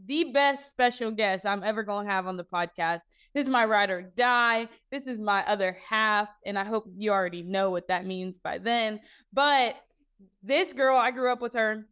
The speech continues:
very close. We did everything together. We barely argued, like I said, and if we did, I'd beat her up, you know. Um, but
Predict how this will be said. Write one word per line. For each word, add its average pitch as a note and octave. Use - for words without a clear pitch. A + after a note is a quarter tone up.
very A#3+
close. G3+
We A3
did G#3
everything A3+
together. F#3+
We G#3
barely G3+
argued, F#3+
like F#3
I F#3
said, F3+
and E3+
if F#3
we F#3+
did, F#3+
I'd F3+
beat E3+
her E3+
up, E3+
you F3
know. E3
Um, A#3+
but C4+